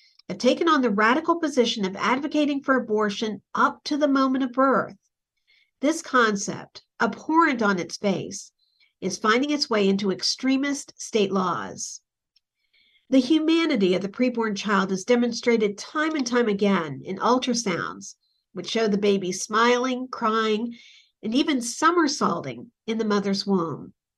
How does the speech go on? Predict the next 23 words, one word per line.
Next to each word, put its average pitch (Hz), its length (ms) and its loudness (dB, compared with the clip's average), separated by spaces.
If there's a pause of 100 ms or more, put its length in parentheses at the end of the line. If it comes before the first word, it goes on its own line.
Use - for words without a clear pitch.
(760)
To 269 120 4
ignore 262 460 4
the 359 100 4
life 240 380 4
of 208 60 -2
the 190 80 -2
preborn 214 500 -2
baby 190 560 0 (200)
is 214 200 -4
to 240 120 0
ignore 220 460 0
science, 185 840 -4 (400)
which 208 260 -4
clearly 294 500 0
shows 196 440 0
the 151 160 -10
unborn 233 400 0
child 190 340 2
is 175 100 -6
alive 190 540 2 (320)
and 208 140 -6
often 240 340 2
kicking. 349 480 -8